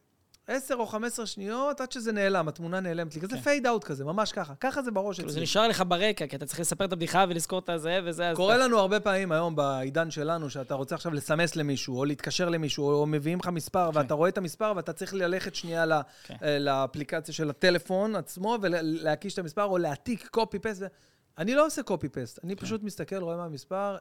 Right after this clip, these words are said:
Speaker 1: אפס חמש, מצלם אותו, ואז הולך טק, טק, טק, עושה את זה, יש
Speaker 2: כן.
Speaker 1: לי איזה עשר שניות של גרייס שזה קורה.
Speaker 2: אני
Speaker 1: אז,
Speaker 2: גם
Speaker 1: אה,
Speaker 2: במספרים, אני
Speaker 1: אני יכול לעשות משהו עם היכולות האלה, לפתח את זה, לקחת את זה לאנשהו, לא יודע, לעשות, אה.
Speaker 2: <laughs> זה נראה לי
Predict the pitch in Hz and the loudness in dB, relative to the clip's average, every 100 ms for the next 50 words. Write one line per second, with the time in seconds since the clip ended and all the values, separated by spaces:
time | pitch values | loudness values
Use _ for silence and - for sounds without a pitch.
0 | 156 143 139 143 139 139 139 160 175 143 | -10 -14 -14 -14 -10 -10 -8 -10 -8 -8
1 | 156 160 220 240 311 349 - 170 175 185 | -4 -4 -2 -4 -6 -10 -8 -8 -6 -6
2 | 214 - 214 202 - 208 170 190 180 151 | -8 -12 -14 -14 -16 -16 -12 -10 -10 -8
3 | 185 165 180 175 165 170 160 165 156 160 | -8 -4 -6 -6 -10 -10 -10 -8 -8 -6
4 | 160 - _ _ _ - 147 143 147 135 | -6 -10 _ _ _ -6 -4 -2 -2 -2
5 | 120 - _ _ _ - 120 143 - 127 | -4 -8 _ _ _ -4 -2 0 2 2
6 | 127 123 123 135 135 127 123 123 120 120 | 2 0 -2 -4 -4 -6 -8 -8 -10 -12
7 | 120 - - 135 131 262 208 - 226 285 | -14 -20 -10 -6 -4 -4 -2 -4 -6 -8
8 | 320 339 339 320 277 262 269 285 - - | -8 -8 -4 -4 -4 -6 -6 -6 -10 -8
9 | 180 - 131 165 185 202 156 165 170 180 | -8 -8 -10 -10 -10 -8 -8 -8 -6 -2
10 | 185 196 190 214 170 151 139 127 - 139 | 0 0 0 -2 0 0 0 -2 -4 -6
11 | 135 131 127 _ 135 - 175 156 156 147 | -6 -6 -12 _ -8 -6 -4 -2 0 0
12 | 151 156 151 | 0 0 0